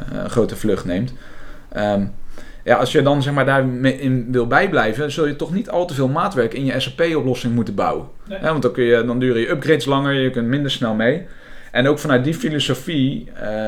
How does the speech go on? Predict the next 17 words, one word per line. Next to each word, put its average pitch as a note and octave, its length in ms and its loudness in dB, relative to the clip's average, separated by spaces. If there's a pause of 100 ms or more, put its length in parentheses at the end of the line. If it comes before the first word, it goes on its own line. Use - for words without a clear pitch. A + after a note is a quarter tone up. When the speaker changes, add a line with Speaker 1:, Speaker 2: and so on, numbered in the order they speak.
(200)
Speaker 1:
willen C#3+ 200 0
ze C3+ 80 -4
dus A#2+ 180 0
ook C3 160 0
gewoon - 180 0
echt - 180 -6
standaard. - 480 0 (160)
Met A2+ 180 -4
standaard E3 280 2
sap - 200 0
kun F#3+ 100 4
je E3 60 4
ook E3+ 80 -2
knijten B2+ 280 -2
veel. C3 200 0 (340)
Speaker 2:
Ja. - 240 -8 (420)
Speaker 1:
Eh, A#2+ 180 2